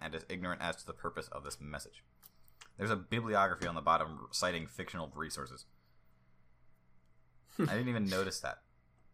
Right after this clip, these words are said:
Speaker 2: Yeah.
Speaker 1: Transit portal dynamics stretching the brain.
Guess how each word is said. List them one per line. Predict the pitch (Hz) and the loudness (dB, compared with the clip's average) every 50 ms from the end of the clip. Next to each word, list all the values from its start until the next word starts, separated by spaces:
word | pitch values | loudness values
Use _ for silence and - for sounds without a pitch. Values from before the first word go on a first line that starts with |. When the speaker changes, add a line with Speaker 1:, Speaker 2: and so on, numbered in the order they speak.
| - - 95 | -18 -14 -10
Speaker 2:
Yeah. | 90 90 87 85 90 98 - - - - | -6 -4 -4 -2 -4 -6 -8 -12 -18 -12
Speaker 1:
Transit | - - 110 110 113 117 110 - - | -4 -2 0 0 0 0 -2 -4 -2
portal | - 113 113 113 110 | 0 2 2 2 2
dynamics | 98 98 98 95 92 92 92 95 87 - - | 2 2 2 2 0 -2 -2 -2 -2 -2 -2
stretching | - - - 107 104 - 117 104 95 | -2 -2 0 -2 -2 0 0 0 0
the | 90 87 | 0 0
brain. | 82 90 92 95 95 90 80 76 80 | 2 4 4 4 4 0 -4 -6 -10